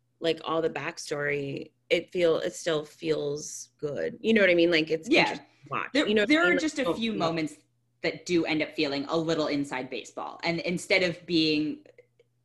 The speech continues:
Speaker 2: I think part of the problem is our viewer experience outside of the world of the show, where I'm like, "Oh, I know I'm missing out on something now."
Speaker 1: Yeah.
Speaker 2: You know, and that, and that's
Speaker 1: Whereas, like, someone like my sister, she did, that was one of the questions she asked me, though, after the episode was, like,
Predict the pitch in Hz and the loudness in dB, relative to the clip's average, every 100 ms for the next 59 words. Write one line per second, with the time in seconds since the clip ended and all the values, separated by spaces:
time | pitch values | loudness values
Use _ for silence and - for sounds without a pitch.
0 | - 233 269 254 277 226 220 180 160 151 | -4 0 2 2 2 2 2 2 0 -2
1 | 151 156 160 147 160 131 143 - 147 139 | -4 -4 -4 -2 -2 -2 -6 -4 -4 -2
2 | 139 143 - 147 135 131 135 127 123 120 | -2 -4 -2 -4 -4 -6 -8 -8 -10 -6
3 | - 151 143 143 135 151 147 139 - 190 | -2 0 -2 -4 -6 -4 -4 -4 2 2
4 | 160 190 185 170 156 143 131 - 131 117 | 2 0 2 2 2 -2 -4 -8 -8 -8
5 | 113 131 123 - 123 127 87 76 - _ | -10 -10 -12 -14 -14 -6 -6 -6 -14 _
6 | _ _ 165 160 131 135 165 160 - 180 | _ _ -2 0 0 0 0 0 0 2
7 | 175 170 - 180 - _ _ _ _ - | 2 0 -4 -14 -18 _ _ _ _ -20
8 | - - 247 247 233 233 349 359 330 226 | -20 0 2 2 0 0 -2 0 0 -2
9 | 214 - - 262 - 202 175 165 160 - | -4 -8 -10 -10 -6 -6 -4 -4 -4 -6
10 | - 240 233 269 233 226 240 233 220 214 | -8 -8 -6 -4 -2 -2 -2 -4 -2 -2
11 | 196 - 190 - 170 165 151 175 - 147 | -4 -4 -8 -6 -10 -8 -8 -8 -8 -6
12 | 143 151 - - 156 - - 143 143 151 | -6 -8 -12 -12 -12 -14 -8 -6 -6 -6
13 | 151 135 139 | -4 -4 -6